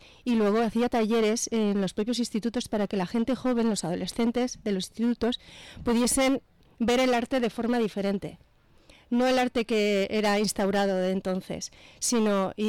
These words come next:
y la técnica de, de, de, de, de, de lo que es el arte, sino lo que hacía era un poco, eh, explicarles todas las sensaciones y todas las vivencias que tenían que sacar al exterior a través del arte.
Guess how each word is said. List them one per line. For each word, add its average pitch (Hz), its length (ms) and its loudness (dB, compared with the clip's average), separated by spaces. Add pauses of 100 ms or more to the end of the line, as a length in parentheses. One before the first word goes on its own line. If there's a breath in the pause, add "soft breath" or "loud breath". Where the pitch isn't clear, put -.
(160)
y 202 140 0
la 208 180 2
técnica 208 600 -2
de, 190 340 -2
de, 208 420 -4
de, 190 280 0 (440 loud breath)
de, 220 1200 -4
de, 208 180 0
de 202 140 2
lo 202 140 0
que 202 100 -6
es 208 120 -4
el 196 120 -2
arte, 190 340 -6 (140 loud breath)
sino 214 240 2
lo 202 260 4
que 254 80 0
hacía 240 400 2
era 254 180 2
un 233 80 0
poco, 277 360 -2 (540 loud breath)
eh, 226 360 4
explicarles 214 560 0 (260)
todas 254 180 2
las 262 140 2
sensaciones 247 640 0
y 214 40 -6
todas 233 240 0
las 233 140 0
vivencias 220 380 -2
que 233 100 -6
tenían 208 260 -2
que 214 100 -4
sacar 214 280 -2
al 220 100 2
exterior 214 400 -2
a 233 80 0
través 208 300 -2
del 220 220 2
arte. 202 380 -4